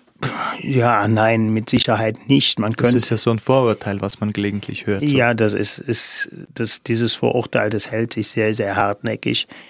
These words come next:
Speaker 1: dass die Menschen, die in so einer Situation sind, das selber gewollt haben. Das ist aber vollkommener Schwachsinn. Weil ich kenne in Basel mit Sicherheit hundert Leute,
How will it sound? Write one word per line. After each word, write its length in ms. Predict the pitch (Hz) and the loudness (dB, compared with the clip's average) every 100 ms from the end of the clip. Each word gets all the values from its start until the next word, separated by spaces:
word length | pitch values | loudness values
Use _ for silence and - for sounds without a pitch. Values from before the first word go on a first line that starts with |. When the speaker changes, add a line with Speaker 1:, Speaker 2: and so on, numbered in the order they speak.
| - - | -20 -20
Speaker 1:
dass 340 | - 113 - | -8 -6 -4
die 120 | - | -4
Menschen, 480 | 107 110 120 - 120 | -2 0 2 2 2
die 280 | - 127 120 | 0 -6 -4
in 100 | 110 | -4
so 160 | 110 117 | -4 -4
einer 140 | 104 | -2
Situation 680 | 110 110 110 101 - 107 107 | -2 -2 -6 -4 -4 -2 -2
sind, 260 | 104 104 - | -2 -6 -6
das 100 | - | -4
selber 320 | 110 113 104 | -2 0 0
gewollt 460 | 104 95 113 127 - | -4 -6 -6 -6 -8
haben. 260 | - 143 | -8 -12
Das 140 | 123 117 | -10 -6
ist 60 | |
aber 180 | 113 107 | -4 -4
vollkommener 540 | 110 110 - 113 104 | -2 -2 -2 -6 -4
Schwachsinn. 640 | 104 - - 120 - - - - - - _ _ - | -6 -8 -12 -8 -6 -6 -10 -14 -20 -20 _ _ -4
Weil 260 | - 90 | -4 -2
ich 180 | - - | -4 -2
kenne 300 | 127 135 131 | 2 4 4
in 240 | 110 127 | 2 0
Basel 400 | 117 107 113 120 | 2 2 2 0
mit 160 | 113 104 | -2 -2
Sicherheit 480 | 113 120 117 113 - | -2 0 0 -2 0
hundert 300 | 151 131 120 | 0 0 0
Leute, 560 | 110 117 123 - 113 | -2 0 -2 -2 -6